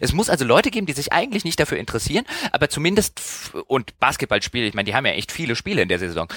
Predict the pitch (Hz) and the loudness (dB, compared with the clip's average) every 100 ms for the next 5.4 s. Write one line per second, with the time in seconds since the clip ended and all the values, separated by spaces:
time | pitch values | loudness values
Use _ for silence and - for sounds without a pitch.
0 | - 101 156 175 - 147 151 - 247 - | -8 -4 -2 -2 -4 -2 -2 0 0 0
1 | 202 - 160 139 107 139 220 - - - | -4 2 2 2 2 2 0 -4 -10 -4
2 | - 131 - 196 277 - 156 208 196 135 | 0 0 0 0 2 4 6 6 4 4
3 | 156 180 151 165 165 147 143 - 139 170 | 0 0 2 2 2 0 2 0 0 0
4 | 151 - 143 143 - 131 127 113 - 80 | -2 -4 -4 -4 -2 -2 -2 2 2 2
5 | - 73 76 - | -6 -8 -10 -2